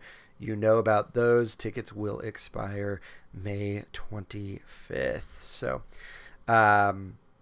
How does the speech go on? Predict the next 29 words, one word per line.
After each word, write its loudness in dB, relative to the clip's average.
really 0
cool -2
deal 4
for -6
locals. 0
Fortunately, -10
I'm -6
not -4
a -6
local, -2
so -10
I -6
won't -8
be -8
taking -6
part 0
in -4
that. 0
Um, 2
but -12
if -16
there's -8
a -4
local 2
that -6
wants -6
to, -8
you -4
know, -10